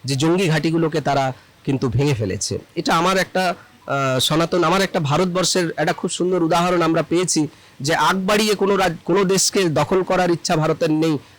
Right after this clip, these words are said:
থাকলে শক্তিধর ভারতবর্ষ অনেককেই হয়তো দখল করতে পারত। লড়াই চালাবার মতো যথেষ্ট রসদ তো মজুত আছে ভারতবর্ষের, ভারত তো সেরকম করেনি।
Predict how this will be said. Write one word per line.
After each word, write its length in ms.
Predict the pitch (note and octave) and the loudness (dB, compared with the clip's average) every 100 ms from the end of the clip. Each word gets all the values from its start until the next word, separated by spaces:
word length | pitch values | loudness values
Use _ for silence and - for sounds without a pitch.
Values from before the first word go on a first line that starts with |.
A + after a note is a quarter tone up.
| - | -8
থাকলে 240 | D#3 E3 | -2 0
শক্তিধর 500 | E3 D#3+ - F#3+ F#3+ | 0 -2 -2 0 2
ভারতবর্ষ 480 | D#3+ D#3+ E3 E3+ - | 2 0 0 0 0
অনেককেই 580 | E3 D3+ D#3 - F3 E3+ | 0 0 -4 -6 -2 0
হয়তো 260 | D3+ C#3+ C#3+ | 0 0 -2
দখল 260 | B2+ C#3+ | 0 -2
করতে 240 | C#3 C#3 C3+ | -2 -4 -4
পারত। 420 | C3 C3 - G#2 - - - - B2 | -2 -4 -8 -10 -10 -20 -20 -10 -2
লড়াই 260 | C#3+ G3 | 2 2
চালাবার 380 | G#3+ G#3 G3+ G3+ | 2 2 2 0
মতো 240 | G3 G#3 | -2 -2
যথেষ্ট 440 | F#3 D3+ F#3 - G#3+ | 0 0 0 0 0
রসদ 360 | F#3+ D#3 F#3 F#3 | 2 2 0 -2
তো 80 | G3+ | 0
মজুত 280 | F3 F3+ F#3 | 0 0 0
আছে 220 | D#3 A3 | 0 0
ভারতবর্ষের, 540 | F3 F3 D#3+ C#3+ C3+ | 0 0 0 0 0
ভারত 220 | B2 C3 D3 | 0 -2 -2
তো 60 | E3+ | -2
সেরকম 380 | D3+ D#3+ F3 | -2 -2 -2
করেনি। 460 | D#3+ C3 E3 D#3+ | -4 0 2 2